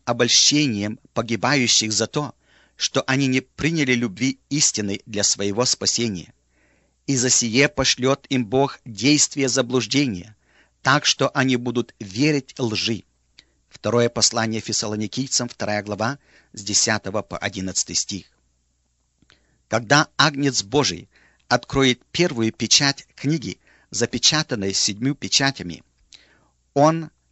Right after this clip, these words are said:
разрешит явиться Антихристу. Он явится как человеческий управитель и победитель». Откровение, шестая глава, с первого по второй стих. Этот демоном одержимый человек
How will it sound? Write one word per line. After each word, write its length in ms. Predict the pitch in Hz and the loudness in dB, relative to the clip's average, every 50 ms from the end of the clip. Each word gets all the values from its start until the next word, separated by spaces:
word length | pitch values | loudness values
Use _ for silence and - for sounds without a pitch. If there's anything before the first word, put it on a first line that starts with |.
| _ _ _ _ _ _ _ _ _ | _ _ _ _ _ _ _ _ _
разрешит 640 | - - 135 120 123 135 135 - - - 180 170 - - | -2 -2 0 0 2 4 6 6 6 4 2 -2 -4 -2
явиться 440 | 143 135 123 135 139 - - - | -2 0 2 0 0 0 -2 -4
Антихристу. 720 | - 117 117 - - 127 120 - - 82 - - - - - _ _ _ _ _ _ _ _ _ _ _ _ _ _ _ _ _ - | -2 -4 -6 -4 -6 -8 -8 -6 -4 -2 -4 -4 -4 -8 -20 _ _ _ _ _ _ _ _ _ _ _ _ _ _ _ _ _ -2
Он 180 | 120 113 113 | -2 0 0
явится 640 | 104 95 110 123 127 131 139 131 - - 127 127 127 _ | 0 0 2 4 4 4 2 2 2 0 0 0 -4 _
как 180 | - 123 120 | -4 -4 -2
человеческий 800 | - - - 120 123 120 139 151 - - 123 - - - 123 123 - | 0 0 0 0 0 0 0 0 0 0 0 0 0 0 -2 -4 -4
управитель 640 | 123 113 - 117 110 104 135 151 - - 92 101 - _ _ | -6 -6 -2 -2 -2 0 -2 -2 -2 -4 -8 -8 -10 _ _
и 100 | - 123 | -6 -6
победитель». 640 | - - 101 87 101 95 107 127 127 - 78 - - _ _ _ _ _ _ _ _ | -4 -4 -6 -6 -6 -4 -4 -4 -4 -6 -10 -16 -16 _ _ _ _ _ _ _ _
Откровение, 600 | - - - - - 107 104 104 120 113 113 110 | -6 -6 -6 -6 -6 -6 -2 0 0 0 0 0
шестая 400 | 107 - 107 - - - 104 107 | 0 0 0 0 0 0 0 0
глава, 280 | 107 104 104 101 107 107 | 0 0 0 0 2 2
с 100 | - - | 0 0
первого 420 | - - 120 107 101 101 104 104 | -2 -2 -2 -2 -2 -2 -4 -6
по 140 | 101 - 95 | -6 -8 -10
второй 300 | - - - 98 98 98 | -12 -8 -6 -4 -2 0
стих. 400 | 95 - - 120 104 - _ _ _ _ _ _ _ _ _ _ - _ _ _ _ _ _ _ _ _ _ _ _ _ - | 0 0 0 -2 -6 -8 _ _ _ _ _ _ _ _ _ _ -20 _ _ _ _ _ _ _ _ _ _ _ _ _ 0
Этот 400 | 131 127 - - 120 117 101 92 | 0 2 2 2 0 0 -2 -4
демоном 520 | - 127 160 170 165 151 151 147 147 - - | -2 0 2 2 2 2 0 0 -2 -4 -2
одержимый 680 | 131 127 113 101 123 117 104 - 143 160 165 147 143 | -4 -4 0 0 0 2 2 2 2 2 0 0 -2
человек 640 | 131 - - 120 113 113 110 143 151 127 - _ | 0 0 -2 0 0 -2 -2 -2 -2 -4 -4 _